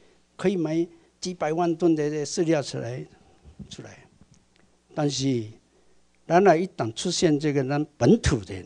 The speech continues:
农，农产品作为饲料哦，咱的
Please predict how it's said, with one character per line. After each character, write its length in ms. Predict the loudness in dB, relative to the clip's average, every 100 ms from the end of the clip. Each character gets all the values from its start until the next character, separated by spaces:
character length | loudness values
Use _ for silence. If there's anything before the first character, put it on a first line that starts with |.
| -12
农， 360 | -6 -2 0 -2 -4
农 160 | -4
产 200 | -2 -2 -2
品 200 | -6 -10
作 260 | -14 -12
为 200 | -10 -10 -14 _
饲 220 | -6 -6 -8
料 180 | -10 -10
哦， 260 | -12 -14 -20 _ _ _ _ -14 -8
咱 180 | -6
的 140 | -4